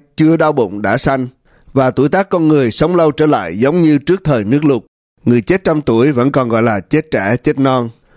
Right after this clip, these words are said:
Môi trường sống sẽ được phục hồi trở lại giống như vườn Eden ngày xưa.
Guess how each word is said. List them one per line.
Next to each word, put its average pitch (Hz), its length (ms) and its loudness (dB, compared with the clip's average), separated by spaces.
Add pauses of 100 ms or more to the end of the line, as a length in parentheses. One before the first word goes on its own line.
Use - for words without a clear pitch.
(220)
Môi 160 160 2
trường 156 220 0
sống 170 240 -2
sẽ 175 100 -2
được 147 200 -2
phục 131 200 -4
hồi 131 260 2
trở 135 100 0
lại 113 340 0
giống 147 240 0
như 160 120 4
vườn 135 260 0
Eden 135 360 0
ngày 110 160 -2
xưa. 135 340 0